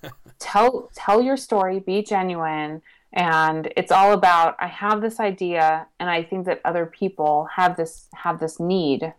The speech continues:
Speaker 2: too. And so you're creating, you know, whatever vehicle it is to fill that need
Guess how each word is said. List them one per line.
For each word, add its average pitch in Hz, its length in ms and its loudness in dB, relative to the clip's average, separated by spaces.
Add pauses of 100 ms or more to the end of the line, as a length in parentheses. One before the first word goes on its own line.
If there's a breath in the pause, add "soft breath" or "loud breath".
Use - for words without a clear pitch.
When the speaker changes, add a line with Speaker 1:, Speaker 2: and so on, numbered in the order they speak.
(440)
Speaker 2:
too. 156 480 2 (140)
And 160 340 0
so 160 240 0
you're 185 300 4
creating, 165 840 2 (1120 soft breath)
you 170 100 -2
know, 160 160 2
whatever 165 480 6
vehicle 165 440 2
it 160 80 0
is 160 460 2
to 170 100 -8
fill 196 260 -2
that 156 240 2
need 160 380 -6